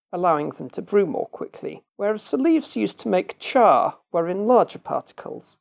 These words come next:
thus adding the feature plus delayed release.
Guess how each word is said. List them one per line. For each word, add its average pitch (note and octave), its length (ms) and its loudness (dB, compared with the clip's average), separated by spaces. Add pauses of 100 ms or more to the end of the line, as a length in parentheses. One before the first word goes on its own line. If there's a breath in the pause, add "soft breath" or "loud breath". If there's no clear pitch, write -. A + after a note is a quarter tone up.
(120)
thus A3+ 160 -6
adding F3 280 0
the F#3 100 -12
feature - 540 -2 (180)
plus - 260 -4
delayed B2+ 480 -2
release. - 560 -4